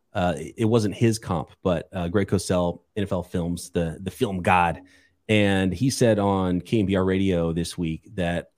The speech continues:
a former N F L coach told him that Brock reminds him of the one and only Joe Montana. Now, that's a blasphemous thing to say here for forty-niners fans listening to this podcast, but when you watch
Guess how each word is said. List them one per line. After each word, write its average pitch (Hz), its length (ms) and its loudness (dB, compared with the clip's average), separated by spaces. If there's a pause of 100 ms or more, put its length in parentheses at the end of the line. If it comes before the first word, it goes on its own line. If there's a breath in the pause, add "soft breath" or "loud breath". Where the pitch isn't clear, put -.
a - 60 -10
former 131 580 4
N 127 120 4
F 110 180 0
L 98 100 4
coach - 460 0
told 85 320 -4
him 151 380 4
that 90 180 -4
Brock 98 300 0
reminds 85 340 -2
him 82 180 -2 (320)
of 82 200 0 (400)
the 123 220 4
one 104 240 4
and 95 100 4
only 90 340 2
Joe 87 220 2
Montana. 78 580 -2
Now, 82 160 -6
that's 98 220 -2
a 87 40 -6
blasphemous 98 640 0
thing 104 280 0
to 90 60 -4
say 107 360 2
here 90 220 -2
for - 100 -18
forty-niners 98 600 -2
fans 90 260 -4
listening 92 240 -4
to 85 80 -2
this 87 140 -4
podcast, 85 720 -6
but 85 140 -6 (280 loud breath)
when 95 140 2
you 101 80 4
watch 113 260 4